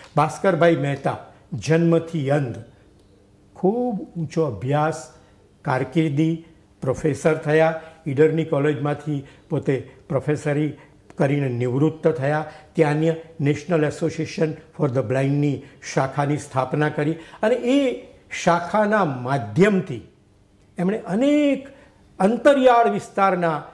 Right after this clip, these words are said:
પ્રજ્ઞાચક્ષુ ભાઈ બહેનોની એમના જીવનની, એમના શિક્ષણની, એમના પુનર્વસનની તાલીમ આપી. અને એ ઉપરાંત લગભગ આખાએ દેશ અને ઘણી દુનિયાના ઘણા બધા દેશોમાં ફરીને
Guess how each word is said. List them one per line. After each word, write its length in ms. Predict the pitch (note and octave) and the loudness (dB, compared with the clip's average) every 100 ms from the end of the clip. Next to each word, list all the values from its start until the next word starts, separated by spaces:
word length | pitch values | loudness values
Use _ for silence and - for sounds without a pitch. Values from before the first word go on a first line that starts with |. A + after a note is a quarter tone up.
| - - | -12 0
પ્રજ્ઞાચક્ષુ 640 | E3 E3 E3 - - E3 | 2 2 0 -2 -6 -6
ભાઈ 200 | A#2 C3 | -4 -2
બહેનોની 560 | C3 A#2+ A2+ B2+ A#2 A2+ - _ - - | -2 -4 -4 -4 -6 -10 -16 _ -20 -8
એમના 240 | D3 C3+ C3 | -2 0 -2
જીવનની, 640 | F#2+ A#2+ B2+ C#3+ B2+ G#2+ - - | -2 -4 0 0 -2 -8 -12 -8
એમના 220 | D3 C3 | -4 -4
શિક્ષણની, 720 | B2 - D3+ - D3 B2 A2 G2 - - | -4 -6 -8 -2 -2 -2 -6 -10 -16 -4
એમના 200 | C#3+ C#3 | 0 0
પુનર્વસનની 920 | C#3 C3 C#3+ D3 C3+ - C3 A2+ G2 F#2+ _ _ _ _ - - _ _ _ - - | -2 -2 0 0 -2 -4 -6 -6 -8 -12 _ _ _ _ -20 -20 _ _ _ -20 -6
તાલીમ 300 | D3 A#2+ A#2 | -2 -2 -2
આપી. 260 | G2 - C#3+ - _ _ - D#3+ | -6 -10 -16 -16 _ _ -8 -6
અને 140 | D3 | -2
એ 160 | G#3+ D#3 | 2 2
ઉપરાંત 460 | C3 D3+ C#3 C#3 - - - - | 2 -2 -2 -2 -10 -20 -20 -6
લગભગ 480 | D3 C3 B2+ B2 D#3 | -2 0 0 0 0
આખાએ 420 | C3 - C3+ C3 | -2 -4 -2 -2
દેશ 500 | A2 C3+ F3+ - - - - | 0 0 0 -2 -14 -20 -8
અને 160 | F3 F#3 | -4 -2
ઘણી 220 | D#3 F3+ | 0 0
દુનિયાના 460 | D#3 C#3+ D#3+ E3+ F3+ | 0 0 0 0 0
ઘણા 220 | D#3 F3 | -2 0
બધા 220 | E3+ E3 | -2 -2
દેશોમાં 500 | D#3 D#3 - F#3+ F3 | -2 -4 -2 -4 -4
ફરીને 520 | - - F3 A3+ A#2+ | -6 -2 -2 -2 -8